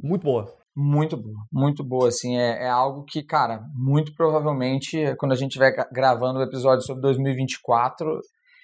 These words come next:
Speaker 2: eu muito provavelmente vou tá com uma outra abordagem, né? Isso não vai se manter por muito tempo.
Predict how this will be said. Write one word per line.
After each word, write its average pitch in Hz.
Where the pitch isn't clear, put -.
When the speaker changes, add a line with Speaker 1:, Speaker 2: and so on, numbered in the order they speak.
Speaker 2:
eu 143
muito 170
provavelmente 156
vou 156
tá 151
com 151
uma 165
outra 143
abordagem, 117
né? 110
Isso -
não 160
vai 127
se 170
manter 151
por 143
muito 147
tempo. 113